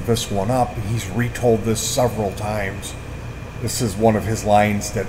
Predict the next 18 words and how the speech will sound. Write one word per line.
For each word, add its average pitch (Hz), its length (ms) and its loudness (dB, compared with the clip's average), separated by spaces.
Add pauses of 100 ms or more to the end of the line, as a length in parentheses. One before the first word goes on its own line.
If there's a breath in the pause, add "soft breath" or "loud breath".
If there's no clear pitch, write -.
(240)
or 110 80 -6
stories 104 480 0
that 101 80 -4
he 113 240 -6
tells 98 340 0
women 101 540 -2 (680)
at - 80 -8
the 113 80 0
bar, 104 480 6
you 107 140 -2
know, 101 240 2
and 101 80 0
it, 107 100 -4 (160)
it, 135 160 -6 (600)
it 135 120 0
seemed 147 520 0
a 120 60 2
bit 123 320 2